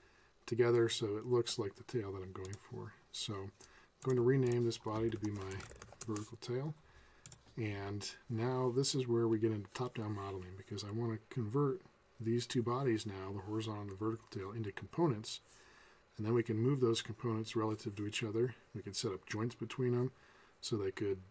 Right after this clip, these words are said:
uh, be constrained in some way, or we can just move them and fix them in place. And in this case, I just wanna move them and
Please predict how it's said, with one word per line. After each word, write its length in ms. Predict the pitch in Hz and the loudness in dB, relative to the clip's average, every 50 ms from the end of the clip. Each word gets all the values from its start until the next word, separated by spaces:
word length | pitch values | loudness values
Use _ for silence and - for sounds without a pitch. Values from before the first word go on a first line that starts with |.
| - - - - - 160 | -20 -20 -18 -12 -8 -8
uh, 140 | 117 98 95 | -6 -6 -4
be 120 | 95 104 | -4 -4
constrained 540 | 101 - 107 95 - - - 113 117 127 127 | -4 -4 -6 -4 -4 -2 0 2 2 4 4
in 100 | 123 123 | 2 2
some 260 | 117 - 131 127 127 | 0 0 0 0 2
way, 180 | 123 123 127 131 | 2 2 2 2
or 160 | 120 110 104 | 2 2 0
we 140 | 104 104 98 | -2 -2 -6
can 100 | - 98 | -6 -6
just 200 | 98 95 - - | -6 -6 -4 -2
move 180 | 107 110 110 101 | 0 0 0 -2
them 100 | 98 95 | -4 -6
and 140 | 95 92 | -8 -6
fix 240 | - - 110 98 - | -4 -4 -4 -2 -4
them 80 | - 95 | -6 -6
in 100 | 90 95 | -8 -10
place. 440 | - - - 101 104 - - - - - - - - | -12 -12 -12 -12 -10 -8 -10 -10 -10 -14 -12 -8 -6
And 140 | 113 104 | -2 0
in 60 | 110 120 | 2 2
this 160 | 131 127 - | 2 2 2
case, 260 | - 117 107 104 - | 0 -2 -4 -4 -4
I 40 | 104 | -6
just 200 | 98 101 95 - | -6 -6 -6 -6
wanna 140 | 107 98 95 | -6 -6 -6
move 240 | 95 98 95 95 | -4 -4 -4 -4
them 140 | 95 92 90 87 | -4 -6 -8 -10
and 100 | 90 | -12